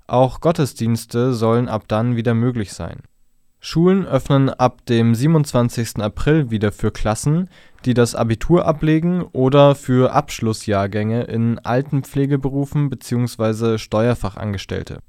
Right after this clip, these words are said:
Andere Abschlussklassen oder Prüflinge können ab dem vierten Mai wieder in die Schule gehen. Volkshochschulen dürfen ab dem vierten Mai wieder den Betrieb aufnehmen,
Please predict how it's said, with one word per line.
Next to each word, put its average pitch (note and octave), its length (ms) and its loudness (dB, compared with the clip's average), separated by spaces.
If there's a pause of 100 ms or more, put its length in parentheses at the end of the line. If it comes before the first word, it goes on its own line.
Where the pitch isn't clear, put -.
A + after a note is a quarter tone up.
(280)
Andere C#3+ 560 4
Abschlussklassen E3 880 0
oder A#2+ 260 2
Prüflinge B2 760 2
können C3 400 0
ab - 180 -2
dem A#2 200 0
vierten E3 300 0
Mai G#2+ 280 2
wieder F#2+ 180 -6
in F#2 140 -8
die F#2+ 80 -8
Schule G2 280 -8
gehen. - 400 -8
Volkshochschulen A#2+ 1000 2
dürfen B2+ 260 2
ab B2 180 -2
dem B2+ 180 2
vierten E3+ 320 2
Mai G2 320 0
wieder G2+ 160 -2
den G#2 180 -4
Betrieb A2 380 -6
aufnehmen, A2+ 580 0